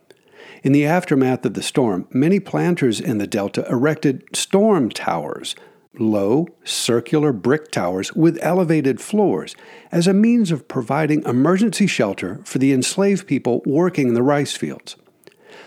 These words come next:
A few of these storm towers still exist and are protected by the National Register of Historic Places. Meanwhile, back in Charleston,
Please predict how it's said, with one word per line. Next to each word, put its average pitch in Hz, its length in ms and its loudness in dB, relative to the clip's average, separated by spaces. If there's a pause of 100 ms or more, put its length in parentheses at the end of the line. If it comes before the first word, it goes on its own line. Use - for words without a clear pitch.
(140)
A 185 60 -2
few 240 240 2
of 202 60 0
these 147 180 2
storm 170 340 2
towers 104 440 -2 (120)
still 233 320 0
exist 165 520 0 (100)
and 139 120 0
are 135 60 0
protected 185 560 0
by 117 120 2
the 107 100 0
National 151 540 2
Register 107 600 0
of 107 140 -6
Historic 117 440 -2
Places. - 520 -4 (720)
Meanwhile, 151 640 2
back 175 240 2
in 170 100 4
Charleston, 175 640 0